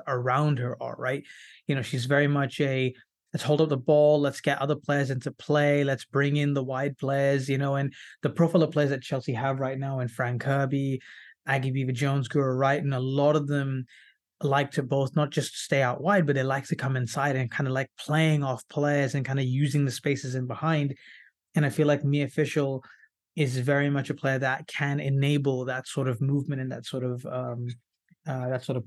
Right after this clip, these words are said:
play. So I think in that sense, I do think that there is something there for Chelsea to work with. I,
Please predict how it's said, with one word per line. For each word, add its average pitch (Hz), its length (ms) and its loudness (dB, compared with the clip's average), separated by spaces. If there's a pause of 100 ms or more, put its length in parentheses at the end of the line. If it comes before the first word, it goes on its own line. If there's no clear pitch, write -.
(100)
play. 151 320 -2 (300)
So - 120 -4
I 143 40 -2
think 233 160 4
in 170 120 4
that 135 220 -2
sense, 127 220 -4
I 127 60 0
do 131 200 -2
think 123 280 -4
that 120 160 -10
there 120 160 -4
is 120 160 -4
something 120 340 -4
there 120 160 -2
for - 80 -12
Chelsea 120 300 -4
to 117 100 -8
work 123 380 -6
with. 123 260 -10
I, 123 160 -10